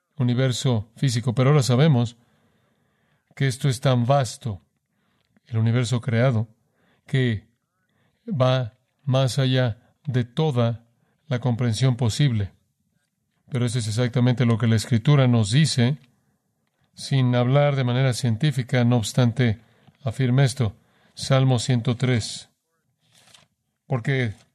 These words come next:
tan altos como están los cielos de la tierra, así es su misericordia hacia aquellos que le temen. Tan lejos como está el este del oeste, así ha quitado nuestras transgresiones".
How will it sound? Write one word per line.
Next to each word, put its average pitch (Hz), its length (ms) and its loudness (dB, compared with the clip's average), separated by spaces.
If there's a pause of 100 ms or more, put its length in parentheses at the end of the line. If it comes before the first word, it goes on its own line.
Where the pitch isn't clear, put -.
(240)
tan 139 180 2
altos 151 340 0
como 127 240 2
están 143 240 2
los 131 100 0
cielos 139 240 2
de 127 100 0
la 117 100 2
tierra, 135 320 2
así 120 160 0
es 143 80 2
su 143 80 4
misericordia 123 580 2
hacia 113 160 0
aquellos 127 400 2
que 120 100 -2
le 113 120 2
temen. 117 300 2 (600)
Tan 143 220 4
lejos 165 320 0
como 135 240 2
está 143 560 0
el 120 400 -2 (260)
este 143 320 -2
del 123 180 -2
oeste, 123 520 -2 (420)
así 139 480 0
ha 135 200 2
quitado 131 360 -2
nuestras 123 640 0
transgresiones". 113 800 2